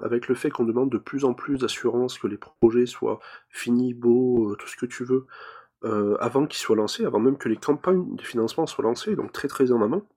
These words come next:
du fait, euh, on, on fait déjà une grosse partie des, euh, une grosse partie du boulot d'édition, enfin, d'éditeur, avant, euh, avant même le financement, en fait. Donc,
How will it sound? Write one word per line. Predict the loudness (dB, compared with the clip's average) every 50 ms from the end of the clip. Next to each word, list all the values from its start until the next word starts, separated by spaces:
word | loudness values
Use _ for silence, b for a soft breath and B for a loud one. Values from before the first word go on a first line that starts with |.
| _ _ _ _ _ _ _ _ -6 -6
du | -4 -4 -4
fait, | 2 4 4 4
euh, | 4 0 0 0 0 2 2 0 -2 -4 B B B B B B B B
on, | -2 -2 -2 0 0
on | -2 -2
fait | 0 0 0 2
déjà | 4 4 4 6 4 4 4
une | 2 0 -2 -4 -6 -6
grosse | -2 0 0 0 0 -2
partie | -6 -6 -8 -6 -10 -10 -10 -8
des, | -4 -2 -2 0
euh, | 0 -2 -4 -4 -4 -4 -4 -6 -6 -4 -2
une | -2 2
grosse | 2 2 0
partie | 0 -6 -8 -8 -8 -14 -14
du | -14 -16
boulot | -6 -4 -2 0 2 0 0
d'édition, | 0 -4 -6 -6 -6 -6 -6 -6 -6 -10 _ _ _
enfin, | -6 -2 -2 -2 -2 -4 -6 -8
d'éditeur, | -8 -8 -8 -4 -2 -2 -2 -4 -10 B B B B B B B B B B B B _
avant, | -2 -2 0 2 2 2 4 4 2 2
euh, | 2 0 0 0 0 0 -2 -4 -4 -6 -8 -8 -10 _ _
avant | -2 -2 0 2 2 4
même | 4 4 4 4
le | 2 -2
financement, | -4 -4 -6 -6 -6 -4 -8 -12 -12
en | -12
fait. | -14 -20 -20 -20 _ _ _ _ B B B B B B B B B B
Donc, | -2 -2 -2 -2